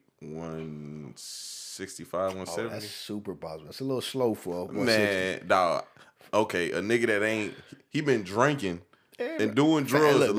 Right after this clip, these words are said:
Speaker 1: last couple
Speaker 2: this,
Speaker 1: years.
Speaker 2: this the thing, bro. Speed is speed.
Speaker 1: Yeah.
Speaker 2: If you fast, you always gonna be kinda fast. And at one sixty, bro, like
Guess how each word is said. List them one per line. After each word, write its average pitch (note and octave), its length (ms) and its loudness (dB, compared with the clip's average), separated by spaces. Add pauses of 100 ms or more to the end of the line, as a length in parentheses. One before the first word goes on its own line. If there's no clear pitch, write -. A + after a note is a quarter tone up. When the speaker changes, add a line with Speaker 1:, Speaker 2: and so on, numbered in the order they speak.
Speaker 1:
last D3 200 4
couple D#3+ 200 2
Speaker 2:
this, C#3+ 100 0
Speaker 1:
years. C#3+ 260 6
Speaker 2:
this F#2 80 0
the F2+ 60 -4
thing, A#2 300 0
bro. E2 160 -14
Speed C3 280 0
is A#2+ 80 0
speed. F2 300 -12 (520)
Speaker 1:
Yeah. F#2 220 0
Speaker 2:
If E3+ 60 2
you E3+ 80 2
fast, D3 400 0
you B2+ 80 0
always B2 240 0
gonna A2+ 100 -4
be G#2+ 120 -4
kinda F#2+ 400 -8
fast. E2 360 -12
And F#2 80 -10
at F#2+ 120 -4
one C3 200 2
sixty, D3+ 460 -2
bro, F2+ 240 -4
like E2+ 300 -10